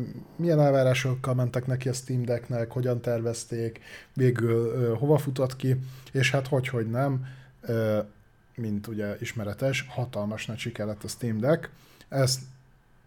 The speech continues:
ilyen apróságok, ö, miatt lett így, mert kézi konzolhoz képest erős, amúgy sincs most már sok kézi konzol a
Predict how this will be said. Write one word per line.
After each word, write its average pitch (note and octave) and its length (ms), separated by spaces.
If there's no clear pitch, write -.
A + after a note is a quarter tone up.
ilyen C3 240
apróságok, B2 680
ö, A#2+ 200
miatt C3 500
lett C3+ 300
így, A#2 180
mert A2+ 300
kézi F#3+ 240
konzolhoz B2 460
képest B2 420
erős, G2+ 240
amúgy A#2+ 200
sincs - 240
most A#2 160
már A#2 120
sok B2+ 200
kézi B2 260
konzol A2+ 380
a G#2 160